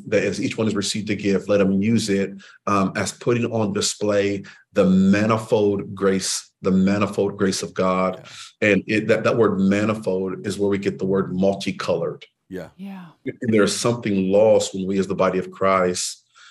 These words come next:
Speaker 1: don't find each other.
Speaker 2: Yeah.
Speaker 1: And, and that, that was really,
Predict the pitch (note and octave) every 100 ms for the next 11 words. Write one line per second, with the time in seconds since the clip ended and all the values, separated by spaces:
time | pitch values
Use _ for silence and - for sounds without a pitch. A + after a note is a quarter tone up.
0 | _ _ G#2+ G#2+ - F#2+ G#2 F#2+ D#2 F2
1 | E2 D2+ - - _ _ - E2 - G#2
2 | F#2 F#2 F#2+ - G#2+ G#2+ B2 - A2+ B2
3 | - A2+ - G2+ G#2 F#2+ F#2+ F#2 F#2